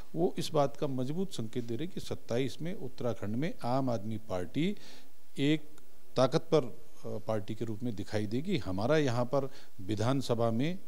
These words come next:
प्रतिनिधित्व जो है बहुत अच्छा दिखाई देगा, ये मैं आपको कह रहा हूँ। आम आदमी पार्टी न साफ होने वाली, न हाफ होने वाली,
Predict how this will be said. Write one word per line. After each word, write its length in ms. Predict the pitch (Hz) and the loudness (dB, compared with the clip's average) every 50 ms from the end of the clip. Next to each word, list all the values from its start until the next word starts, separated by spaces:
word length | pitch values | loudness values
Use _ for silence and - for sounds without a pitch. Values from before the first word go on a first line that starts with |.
| - | 0
प्रतिनिधित्व 600 | - 123 - 151 147 147 139 135 139 - - 123 | 0 0 0 2 0 0 0 0 -2 -2 0 0
जो 120 | 110 104 101 | 0 2 2
है 180 | 113 143 185 - - - - - - - - - - - - | 2 2 0 -2 -4 -4 -4 -4 -4 -4 -4 -4 -4 -4 0
बहुत 260 | 107 113 135 151 - | 2 4 4 4 4
अच्छा 260 | 170 135 - - 151 143 | 2 0 2 2 2 2
दिखाई 320 | 131 127 - 120 107 107 | 2 2 2 2 0 0
देगा, 300 | 87 98 95 107 147 185 - - - - - - | 0 -2 -2 0 0 -2 -2 -2 -4 -4 -4 -2
ये 140 | 113 120 143 | 2 4 4
मैं 120 | 143 135 123 | 6 6 4
आपको 240 | 117 113 - - | 4 2 0 -2
कह 180 | 104 - 110 104 | -2 0 0 0
रहा 120 | 101 92 | 0 0
हूँ। 220 | 85 101 127 180 - - - - - | 0 -2 -2 -2 -2 -4 -4 -4 -2
आम 220 | 117 117 120 120 120 | -2 0 0 0 0
आदमी 240 | 120 117 127 131 | 0 0 0 -2
पार्टी 520 | 123 - 117 120 117 113 - 131 131 131 127 - - - - - - - - - - - - - - - | 0 0 0 0 0 0 0 -2 -2 -2 -2 -4 -4 -4 -4 -4 -4 -4 -4 -4 -4 -4 -4 -4 -4 -2
न 100 | 104 110 | -2 -2
साफ 440 | 98 - - 113 117 127 131 - - | -2 0 2 2 4 4 2 2 0
होने 180 | 120 117 127 131 | 0 0 0 2
वाली, 240 | 135 131 143 196 208 | 2 0 0 0 0
न 60 | 196 | 2
हाफ 300 | 139 107 123 123 - - | 2 2 2 2 2 0
होने 140 | 120 120 120 | 0 2 2
वाली, 160 | 131 151 | 2 2